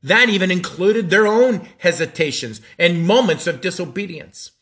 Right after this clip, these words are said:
All was taken out of the way because God had promised it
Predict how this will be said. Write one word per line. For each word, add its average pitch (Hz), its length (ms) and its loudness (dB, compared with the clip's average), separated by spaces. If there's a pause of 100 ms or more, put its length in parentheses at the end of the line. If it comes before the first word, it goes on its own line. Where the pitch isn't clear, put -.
(400)
All 247 320 6
was 175 220 -4
taken 220 380 0
out 196 120 4
of 185 80 -6
the 170 60 -4
way 202 300 0
because 170 680 0 (260)
God 214 300 4
had 147 420 -6
promised 240 460 -4
it 247 160 0